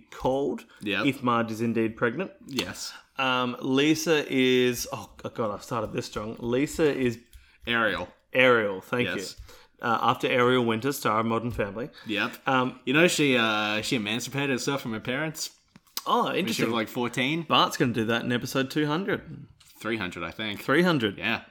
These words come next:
Speaker 1: We've
Speaker 2: Two hundred's
Speaker 1: done
Speaker 2: Trash the Tides with, uh,
Speaker 1: Oh, of
Speaker 2: Steve
Speaker 1: course
Speaker 2: Martin
Speaker 1: it
Speaker 2: and
Speaker 1: is.
Speaker 2: Bono.
Speaker 1: And, um, episode three hundred was the episode I've been most excited for.
Speaker 2: Because it has
Speaker 1: And then
Speaker 2: Tony
Speaker 1: failed.
Speaker 2: Hawk in it, your favourite skateboarder.
Speaker 1: Yes, and Blink one eight two.
Speaker 2: Sure.
Speaker 1: Um, so Bart is asking for Cool Mo D,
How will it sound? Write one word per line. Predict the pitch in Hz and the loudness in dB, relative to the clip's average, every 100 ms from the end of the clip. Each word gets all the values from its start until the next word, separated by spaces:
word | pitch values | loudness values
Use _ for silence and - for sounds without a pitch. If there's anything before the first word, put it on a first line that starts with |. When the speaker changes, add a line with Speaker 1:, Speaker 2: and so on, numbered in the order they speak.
| - | -10
Speaker 1:
We've | 123 | -2
Speaker 2:
Two | 123 | 2
hundred's | 135 131 131 | 4 4 2
Speaker 1:
done | - | 0
Speaker 2:
Trash | 123 110 | 0 0
the | 110 | -4
Tides | 95 123 117 95 | -2 0 0 -2
with, | 95 90 | -8 -6
uh, | 95 92 95 | -4 -4 -4
Speaker 1:
Oh, | 147 | -2
of | 165 | -2
Speaker 2:
Steve | 135 110 | 0 0
Speaker 1:
course | 180 | 0
Speaker 2:
Martin | 120 | 0
Speaker 1:
it | 107 | 0
Speaker 2:
and | |
Speaker 1:
is. | 98 | -2
Speaker 2:
Bono. | 113 95 87 - _ - | -4 -4 -4 -6 _ -2
Speaker 1:
And, | 143 135 127 | 2 4 6
um, | 135 131 123 127 - | 6 6 2 0 -2
episode | 147 143 135 120 | 2 2 2 0
three | 139 156 | 2 4
hundred | 135 113 113 | 2 0 0
was | 123 117 | -2 0
the | 131 127 | 0 2
episode | 123 120 123 120 | 0 2 2 4
I've | 117 | 2
been | 131 131 | 2 2
most | 127 120 117 | 2 0 -4
excited | 120 - 113 107 | -6 -2 -2 -2
for. | 107 117 110 | -6 -6 -6
Speaker 2:
Because | 107 - 107 | -8 -10 -6
it | 101 | 0
has | 127 | 2
Speaker 1:
And | 120 | 4
then | 113 | 4
Speaker 2:
Tony | 160 | 6
Speaker 1:
failed. | 143 180 | 8 8
Speaker 2:
Hawk | 180 | 6
in | 131 | 4
it, | 85 | 2
your | 90 | -2
favourite | 95 110 110 113 | -4 -4 -2 -4
skateboarder. | - 131 123 90 87 85 - | -4 -4 -4 -6 -6 -8 2
Speaker 1:
Yes, | 165 143 107 | 4 4 -2
and | 131 127 | 0 0
Blink | 110 107 | 0 -4
one | 117 | -6
eight | 120 | 0
two. | 170 131 - | 0 0 -6
Speaker 2:
Sure. | - 113 95 - - _ _ | -4 -2 -2 -8 -20 _ _
Speaker 1:
Um, | 139 143 139 139 139 - | 0 2 4 2 -2 -8
so | - - 151 143 | -4 4 6 6
Bart | 143 160 156 175 | 4 2 2 4
is | 151 131 | 2 4
asking | 139 135 139 | 2 0 -2
for | 131 123 117 - | 0 2 2 0
Cool | - 147 143 | 4 6 6
Mo | 131 123 | 6 4
D, | 107 113 107 92 | 2 0 0 -4